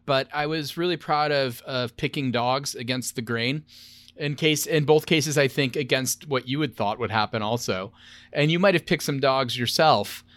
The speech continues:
Um, so I'm pre-, you know, even though we tied, uh, our, uh, I'm proud of our analytical ability and,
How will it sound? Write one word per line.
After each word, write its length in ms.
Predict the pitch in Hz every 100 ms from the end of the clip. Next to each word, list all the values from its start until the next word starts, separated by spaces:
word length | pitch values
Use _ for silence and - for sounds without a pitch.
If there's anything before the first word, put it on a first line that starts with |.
| - _ _
Um, 420 | 135 131 135 143
so 340 | 143 - 160 160
I'm 200 | 160 160
pre-, 220 | - 262
you 60 | 202
know, 220 | 156 160
even 180 | 202 226
though 100 | 226
we 140 | 160
tied, 580 | 147 139 139 135 117 104 - - - _
uh, 400 | 139 131 127 127 120
our, 580 | 135 135 135 135 135 127 _ _ -
uh, 440 | 127 127 123 123 -
I'm 100 | 131
proud 240 | 165 151
of 80 | 143
our 120 | 139
analytical 600 | 131 135 127 131 123 139
ability 720 | 120 120 120 120 123 120 120 -
and, 460 | 123 113 113 113